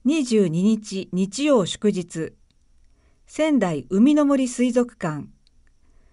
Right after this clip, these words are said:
仙台市宮城野区中野四の六。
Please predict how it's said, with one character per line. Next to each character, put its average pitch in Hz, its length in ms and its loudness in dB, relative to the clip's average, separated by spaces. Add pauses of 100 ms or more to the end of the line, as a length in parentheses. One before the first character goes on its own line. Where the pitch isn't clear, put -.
(140)
仙 302 300 -2
台 294 200 0
市 175 160 -6
宮 208 260 2
城 247 140 4
野 247 140 4
区 180 120 -6
中 165 340 -4
野 180 240 -2 (160)
四 262 260 4
の 165 140 2
六。 147 420 -6